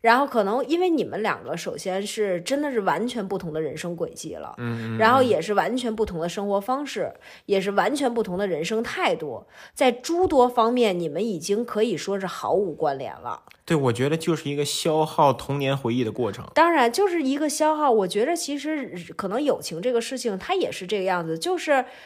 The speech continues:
Speaker 1: 你们如果说在现在这个时候，在你们戛然而止的那个时刻，
Speaker 2: 嗯。
Speaker 1: 如果你们是那个时刻刚认识的话，你们甚至不会成为朋友。
Speaker 2: 嗯。
Speaker 1: 对不对？就是你们在那个时刻如果刚认识，是不，绝对不会成为朋友的。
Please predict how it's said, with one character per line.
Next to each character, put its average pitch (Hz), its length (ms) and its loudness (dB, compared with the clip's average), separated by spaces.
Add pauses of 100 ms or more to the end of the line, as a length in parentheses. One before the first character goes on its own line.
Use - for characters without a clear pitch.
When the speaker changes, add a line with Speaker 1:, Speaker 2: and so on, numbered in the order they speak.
(500)
Speaker 1:
你 247 180 4
们 226 140 6
如 330 160 4
果 330 180 8
说 208 380 4
在 262 160 2
现 339 320 4
在 311 220 6
这 208 160 0
个 170 80 -2
时 170 180 -4
候， 208 440 0
在 285 160 4
你 220 80 0
们 151 140 -4
戛 170 260 0
然 285 100 4
而 214 180 4
止 214 120 -6
的 151 100 -6
那 208 140 0
个 175 80 -2
时 - 260 -6
刻， 185 360 0 (140)
Speaker 2:
嗯。 208 220 -6
Speaker 1:
如 233 140 2
果 320 100 4
你 277 140 2
们 156 120 -6
是 254 180 -6
那 349 120 2
个 208 120 4
时 180 180 -6
刻 190 140 -6
刚 226 220 2
认 294 200 2
识 185 140 -8
的 139 100 -4
话， 135 260 -6 (100)
你 170 120 -8
们 156 100 -4
甚 233 280 -2
至 180 100 -6
不 175 180 -8
会 214 180 -2
成 170 180 -10
为 139 100 -10
朋 - 260 -16
友。 87 220 -12 (380)
Speaker 2:
嗯。 107 320 -10
Speaker 1:
对 208 100 0
不 190 80 -4
对？ 185 240 2
就 320 160 0
是 285 100 -2
你 247 160 2
们 185 200 -2
在 285 340 4
那 370 200 4
个 226 60 6
时 185 200 -4
刻 196 180 -2
如 185 160 -2
果 190 120 4
刚 269 240 4
认 294 140 2
识， 185 200 -4
是 170 100 -8
不， 240 380 -4
绝 302 160 -6
对 392 100 0
不 233 120 -2
会 202 100 2
成 190 180 -6
为 175 100 0
朋 175 220 -8
友 170 160 -2
的。 151 160 -4